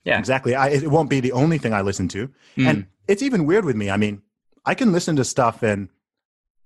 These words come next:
Speaker 2: you know, it's, um, I, I, sometimes I listen to certain things and I'm like, I myself, I'm literally like, "Why am I listening to this?"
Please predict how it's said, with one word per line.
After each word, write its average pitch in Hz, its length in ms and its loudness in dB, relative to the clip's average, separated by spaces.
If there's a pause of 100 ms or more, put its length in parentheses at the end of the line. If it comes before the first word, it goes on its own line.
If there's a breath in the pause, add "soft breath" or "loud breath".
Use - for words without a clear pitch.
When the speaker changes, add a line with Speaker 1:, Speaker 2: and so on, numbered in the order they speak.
Speaker 2:
you 139 180 -2
know, 120 180 2
it's, 120 260 -2
um, 117 380 2 (640)
I, 143 140 -2
I, 180 120 2
sometimes 226 500 0
I 151 140 4
listen 143 260 0
to 107 60 0
certain 107 300 2
things 98 280 0
and 113 160 -6
I'm 127 120 2
like, 110 260 0 (480)
I 160 120 2
myself, 190 400 0
I'm 135 80 2
literally 143 220 2
like, 117 160 0
"Why 123 180 -4
am 220 80 2
I 113 60 2
listening 90 280 -6
to 76 60 -18
this?" 73 240 -20